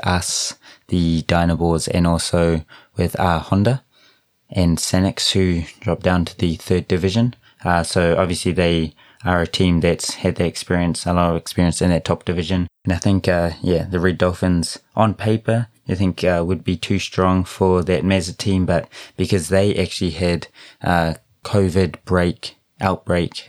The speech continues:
uh, a few weeks ago, and I think a lot of their players might still be, uh, in isolation or deemed as close contact. So they've actually named an all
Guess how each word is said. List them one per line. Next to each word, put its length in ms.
uh, 280
a 60
few 260
weeks 240
ago, 300
and 260
I 60
think 240
a 60
lot 140
of 40
their 140
players 400
might 180
still 340
be, 300
uh, 160
in 160
isolation 800
or 260
deemed 220
as 120
close 300
contact. 480
So 120
they've 220
actually 260
named 220
an 60
all 400